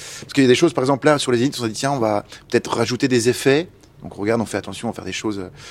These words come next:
plus comme on a un public avec des enfants, on peut pas tout faire, évidemment, c'est pas le Hellfest, hein.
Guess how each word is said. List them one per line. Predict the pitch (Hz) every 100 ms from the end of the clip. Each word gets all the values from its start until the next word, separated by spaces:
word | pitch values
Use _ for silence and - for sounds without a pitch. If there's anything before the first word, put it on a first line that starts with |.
| - -
plus | 110
comme | - 113
on |
a | 107
un |
public | 104 113 113
avec | 104
des | 107 110
enfants, | 107 120
on | 113
peut | 98
pas | 95
tout | - -
faire, | 123 139
évidemment, | 110 95 127
c'est | -
pas | 104
le | 107
Hellfest, | 110 139 156
hein. | 117